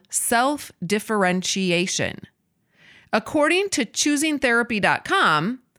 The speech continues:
differentiation of self is a psychological state of being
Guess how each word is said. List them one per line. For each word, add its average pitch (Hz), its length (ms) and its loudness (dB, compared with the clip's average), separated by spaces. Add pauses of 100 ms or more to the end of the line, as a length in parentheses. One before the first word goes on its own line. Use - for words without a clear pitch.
(440)
differentiation 262 800 0
of 185 80 0
self 175 520 0
is 185 360 2
a 180 120 2
psychological 247 920 0
state - 560 0
of 220 200 -4
being 175 520 0